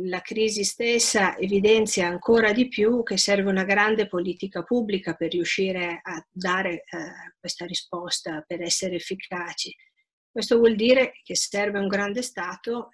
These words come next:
eh, che abbia una grande visione e che abbia la forza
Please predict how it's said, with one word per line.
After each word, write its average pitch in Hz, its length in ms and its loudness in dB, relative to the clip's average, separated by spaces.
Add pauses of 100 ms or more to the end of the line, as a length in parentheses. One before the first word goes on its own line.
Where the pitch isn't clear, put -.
eh, 196 340 -16
che - 140 -8
abbia 196 220 -4
una 185 160 -10
grande 196 400 -4
visione 175 760 -8
e 190 180 -12
che - 160 -10
abbia 202 320 -2
la 175 100 -8
forza 254 800 -6